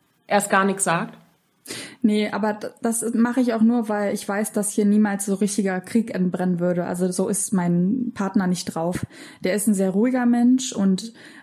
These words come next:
Speaker 2: auch sehr kompromissbereit dann meistens. Und deswegen spreche ich die Sachen auch an. Aber manchmal gerät man dann doch aneinander, weil wir vielleicht den falschen Ton finden. Und dann kommen halt Streitigkeiten zustande.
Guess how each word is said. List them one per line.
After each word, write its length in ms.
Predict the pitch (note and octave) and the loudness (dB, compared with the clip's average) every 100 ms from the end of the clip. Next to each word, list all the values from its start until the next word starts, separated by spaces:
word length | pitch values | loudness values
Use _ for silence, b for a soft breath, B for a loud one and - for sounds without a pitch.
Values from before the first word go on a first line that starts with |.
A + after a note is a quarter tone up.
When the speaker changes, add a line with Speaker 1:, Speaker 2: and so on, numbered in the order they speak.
| - | -8
Speaker 2:
auch 140 | F#3+ | -6
sehr 240 | - G3 | -2 -2
kompromissbereit 1120 | F#3+ G3+ G3 G3 A3 - B3+ A#3 A3+ A#3+ - | 0 0 2 2 2 0 -6 -4 -4 -4 -4
dann 100 | G#3+ | 0
meistens. 640 | G#3+ A3 A3+ - A#3 A#3 - B B B | 0 0 0 2 2 0 -8 B B B
Und 140 | G3+ G3 | -2 0
deswegen 380 | G3+ A3 G3+ | 0 0 0
spreche 320 | G3+ - G#3+ G#3+ | 0 0 0 0
ich 100 | - | -2
die 100 | F#3+ | -2
Sachen 500 | F3+ F3+ F#3 F3+ - | -2 0 0 0 -4
auch 160 | F#3 | -6
an. 300 | - F3+ F3+ C4+ | -2 2 2 0
Aber 160 | G3 | 0
manchmal 380 | G3 G#3+ - G#3+ | 2 2 2 0
gerät 260 | G3 G3+ G#3 | 2 2 2
man 120 | F#3+ | 2
dann 140 | F#3+ | 2
doch 160 | G3 F#3+ | 0 -2
aneinander, 540 | G3+ F3+ F#3 F#3+ F3+ | -2 0 2 2 2
weil 180 | F3+ F3+ | 0 0
wir 80 | F#3 | -2
vielleicht 320 | - F#3+ F#3 | 0 -2 0
den 100 | G3 | 0
falschen 380 | - F#3 - F#3+ | 0 0 0 0
Ton 300 | - F#3 F#3 | 2 2 2
finden. 360 | - F3 E3+ | 0 -2 -2
Und 160 | F3+ F#3 | 0 0
dann 140 | F3+ | -2
kommen 220 | F3+ G3 F3 | 0 2 2
halt 100 | F3+ | 0
Streitigkeiten 680 | - F3+ F#3 - F3 F3 | -4 -4 -4 -4 -4 -2
zustande. 460 | F#3+ - F3+ F3+ | -4 -2 0 0